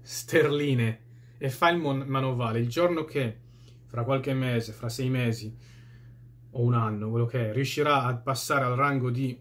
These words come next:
bricklayer, quindi muratore, quello che con, no? Mette i, i mattoni, tira su le pareti. I bricklayer prendono duecentoquaranta al giorno. Ora prendete duecentoquaranta, moltiplicatelo per ventuno, che sono i giorni di un mese. Però se poi ci sono i sabato,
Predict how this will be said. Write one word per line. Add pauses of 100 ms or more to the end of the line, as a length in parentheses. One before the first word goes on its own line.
(120)
bricklayer,
quindi
muratore,
quello
che
con, (200)
no?
Mette (140)
i, (160)
i
mattoni,
tira
su
le
pareti. (920)
I
bricklayer
prendono
duecentoquaranta
al
giorno.
Ora
prendete
duecentoquaranta, (600)
moltiplicatelo
per
ventuno,
che
sono
i
giorni
di
un
mese.
Però
se
poi
ci
sono
i
sabato,